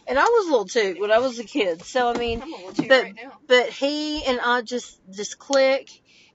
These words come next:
Speaker 1: and I take care of him. I worry about him 'cause he doesn't eat.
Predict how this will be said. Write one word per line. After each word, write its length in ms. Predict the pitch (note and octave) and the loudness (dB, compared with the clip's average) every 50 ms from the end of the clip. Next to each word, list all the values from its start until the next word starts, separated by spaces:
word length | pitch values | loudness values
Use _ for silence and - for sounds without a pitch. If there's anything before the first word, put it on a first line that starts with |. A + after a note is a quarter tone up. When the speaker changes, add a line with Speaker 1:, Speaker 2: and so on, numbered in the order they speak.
| _ - | _ -8
Speaker 1:
and 80 | G#3 G#3 | -6 -6
I 60 | G3+ | -6
take 240 | - - B3+ B3 - | -4 -4 -4 -4 -4
care 260 | - - A#3 G#3+ G3 | -4 -4 -2 -2 -2
of 80 | F#3 F#3 | -2 -2
him. 80 | F#3 | -4
I 80 | F3+ F3+ | -4 -4
worry 240 | F3+ A3 A3+ A3 G#3 | -2 -2 -2 -2 -2
about 160 | F3+ F3+ F3+ | -2 -4 -4
him 80 | F#3 F3+ | -4 -6
'cause 140 | G#3 F#3 F#3 | -8 -12 -10
he 80 | F#3 | -6
doesn't 220 | F3+ E3+ E3+ E3 - | -4 -4 -4 -4 -6
eat. 380 | E3+ D#3 D3+ D#3 D3+ - - | -8 -8 -8 -8 -10 -12 -14